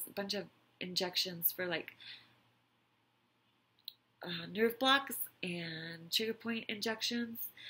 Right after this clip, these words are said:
for my cervical neck, you know, cervical area and occipital, so, um, occipital area here and the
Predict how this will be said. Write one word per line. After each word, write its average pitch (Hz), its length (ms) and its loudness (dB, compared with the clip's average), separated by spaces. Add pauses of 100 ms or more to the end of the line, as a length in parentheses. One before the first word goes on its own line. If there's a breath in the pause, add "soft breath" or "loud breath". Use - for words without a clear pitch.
(200 loud breath)
for 190 160 -2
my 170 520 -2 (220)
cervical 196 840 -2 (160)
neck, 190 400 -6 (240)
you 190 100 -12
know, 180 160 -8
cervical 190 840 -4 (160)
area 196 500 2
and 165 560 -4
occipital, 165 880 -2
so, 160 440 -6 (760 soft breath)
um, 170 400 -10
occipital 175 600 -6
area 170 320 -4
here 170 600 -4
and 165 480 -8 (420)
the 180 180 -8